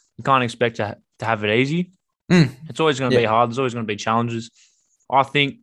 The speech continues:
Speaker 1: the kid, Blake Taaffe, he is a gun.
Speaker 2: Oh,
Speaker 1: I
Speaker 2: he's
Speaker 1: rate
Speaker 2: such a
Speaker 1: him
Speaker 2: gun. Yeah.
Speaker 1: so hard.
Speaker 2: You know
Speaker 1: Like,
Speaker 2: what I
Speaker 1: you watch
Speaker 2: reckon?
Speaker 1: him play,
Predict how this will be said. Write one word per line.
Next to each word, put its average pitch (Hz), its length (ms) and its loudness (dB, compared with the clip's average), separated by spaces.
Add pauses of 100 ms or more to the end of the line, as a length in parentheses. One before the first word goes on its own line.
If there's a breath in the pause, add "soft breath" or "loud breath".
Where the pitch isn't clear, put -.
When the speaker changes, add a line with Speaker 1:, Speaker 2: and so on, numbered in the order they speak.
(140)
Speaker 1:
the 117 100 -8
kid, 127 260 -2
Blake 120 240 0
Taaffe, 131 400 0 (640)
he 123 380 0
is 113 140 -4 (100)
a 104 260 -8 (120)
gun. 95 400 -4 (300)
Speaker 2:
Oh, 117 120 0
Speaker 1:
I 117 120 2
Speaker 2:
he's 107 100 2
Speaker 1:
rate 101 60 2
Speaker 2:
such 104 160 2
a 98 40 2
Speaker 1:
him 98 60 -4
Speaker 2:
gun. 101 220 -4 (120)
Yeah. 135 260 6
Speaker 1:
so 113 280 2
hard. 98 280 -4 (340 soft breath)
Speaker 2:
You 180 160 2
know - 20 8
Speaker 1:
Like, 240 60 8
Speaker 2:
what 180 60 8
I 147 100 8
Speaker 1:
you 156 60 4
watch 175 140 6
Speaker 2:
reckon? 202 80 -4
Speaker 1:
him 135 100 -4
play, 131 420 0